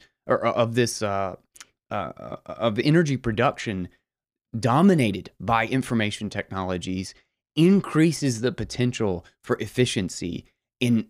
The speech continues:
in an incredible way, an absolutely incredible way. And a lot of their models don't even account, it, it's basically, like, Ark Invest, the model that they created, um, I, I dug into, they have, like, two or three other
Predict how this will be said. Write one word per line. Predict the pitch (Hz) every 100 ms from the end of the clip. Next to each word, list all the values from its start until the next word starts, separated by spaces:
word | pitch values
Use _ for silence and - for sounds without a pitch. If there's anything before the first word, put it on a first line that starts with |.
| -
in | 127
an | 113
incredible | 107 - - 139 139 104 92
way, | 82 69 - - _ -
an | 120 -
absolutely | 151 156 - 147 139 120 113
incredible | 101 98 - 107 101 95
way. | 78 67 50 - _ _ _ _
And | 131 139
a |
lot | 139 175
of | 208
their | 175 151
models | 131 147 170 156 113
don't | 104 139 170
even | 160 139
account, | - - 156 151 143
it, | 127
it's | 131
basically, | - 170 196 202 - 147 127 -
like, | 123 -
Ark | 143 175
Invest, | 147 127 156 -
the | 113
model | 110 131 147
that | 131
they | 131
created, | 127 117 110 123 160 - _ _ _
um, | 110 113 -
I, | 123
I | 127
dug | 113 151 151
into, | 147 135
they | 131
have, | 170
like, | 156 -
two | 147
or | 143
three | 135 131 123
other | 117 113 101